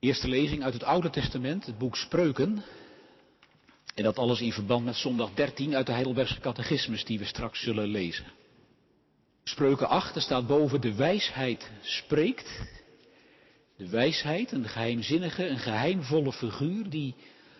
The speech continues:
al bij de schepper was toen alle dingen geschapen werden. "Ik was erbij toen hij de hemel zijn plaats gaf en een cirkel om het water trok.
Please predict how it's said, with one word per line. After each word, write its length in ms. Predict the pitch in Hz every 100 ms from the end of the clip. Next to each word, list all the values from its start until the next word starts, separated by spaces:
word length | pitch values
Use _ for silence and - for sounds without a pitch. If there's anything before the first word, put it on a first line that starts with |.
| - _ _ _ -
al 200 | 117 113
bij 420 | 120 113 110 101
de 80 | 92
schepper 480 | - - 190 - 170
was 460 | 151 202 - - - _ - _ _ _
toen 160 | - 123
alle 240 | 131 131
dingen 280 | 113 123 113
geschapen 680 | 104 107 - 143 95 - 87
werden. 300 | 87 160 139
"Ik 160 | 196
was 240 | 185 180 -
erbij 600 | 160 139 185 202 117 156 - - - - - - - _ _ _ _ _ _ _ _
toen 180 | - 123
hij 260 | 117 143 156
de 100 | 139
hemel 400 | 123 151 170 151
zijn 220 | 139 131
plaats 360 | 160 208 190 -
gaf 380 | - - - -
en 120 | 123
een 100 | 117
cirkel 480 | - 247 240 - 120
om 140 | 107
het 100 | 123
water 400 | 110 139 139 113
trok. 460 | - 85 - -